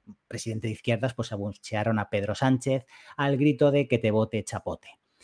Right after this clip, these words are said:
Bueno, de cara al veintiuno de octubre hay que comentar que la entidad enaes, que según dicen lucha por la unidad y defensa de la nación española, según comentan ellos, pues ha convocado otra marcha contra la amnistía, a la que el P P, atención, ha dicho que no asistirá porque esta marcha estará,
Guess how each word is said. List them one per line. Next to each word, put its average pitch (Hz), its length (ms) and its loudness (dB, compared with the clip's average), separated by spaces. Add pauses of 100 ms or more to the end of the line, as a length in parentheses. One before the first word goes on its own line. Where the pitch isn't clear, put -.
(400)
Bueno, 117 260 0
de 123 120 -2
cara 180 140 8
al 180 60 6
veintiuno 143 280 4
de 123 80 4
octubre 143 580 2
hay 120 120 -4
que 120 160 -6
comentar 113 480 -4
que 104 240 -4
la 101 100 -4
entidad 107 400 -4
enaes, 123 800 -2
que 113 160 -4
según 123 360 -2
dicen 123 300 0
lucha 139 340 0
por 117 160 -2
la 113 120 0
unidad 113 300 0
y 127 60 0
defensa 110 440 -2
de 90 80 -8
la 87 80 -10
nación 107 260 -8
española, 160 560 -2
según 104 300 -12
comentan 95 360 -6
ellos, 160 320 0 (360)
pues - 120 -6
ha 147 80 2
convocado 143 460 4
otra 131 220 4
marcha 127 320 2
contra 104 240 -2
la 92 60 -4
amnistía, 92 540 -8 (220)
a 120 80 -2
la 139 120 2
que 185 80 0
el 180 80 0
P 147 100 2
P, 147 160 4
atención, 135 400 2
ha 131 40 4
dicho 139 280 0
que 123 100 0
no 156 260 4
asistirá 131 600 -2 (240)
porque 131 420 -4
esta 120 280 -6
marcha 117 260 -2
estará, 120 480 -2